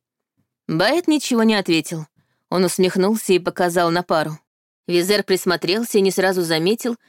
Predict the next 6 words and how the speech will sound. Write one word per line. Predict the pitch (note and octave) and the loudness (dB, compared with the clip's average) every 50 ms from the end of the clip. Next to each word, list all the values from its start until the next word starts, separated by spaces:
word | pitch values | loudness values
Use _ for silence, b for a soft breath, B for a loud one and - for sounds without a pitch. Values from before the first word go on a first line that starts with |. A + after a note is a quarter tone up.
| _ _ _ _ | _ _ _ _
что | - - - G#3+ | -18 -2 0 2
невеста | G3+ G3 F#3 F3+ F#3 B3 B3+ - - G#3 | 4 4 4 4 2 2 0 0 -2 -4
что-то | F#3+ - - B3+ B3+ - A#3 | -4 -2 -6 -6 -4 -2 -2
сжимает | G#3+ G3 F#3 G#3 G#3+ A3 A3+ A#3 A3+ G#3+ | -2 0 0 2 2 4 2 2 0 -2
в | - | -4
кулаке. | - A#3 A3 A3+ A#3 - - E3+ C#3 D3 | -2 0 0 0 0 -2 -2 -4 -4 -4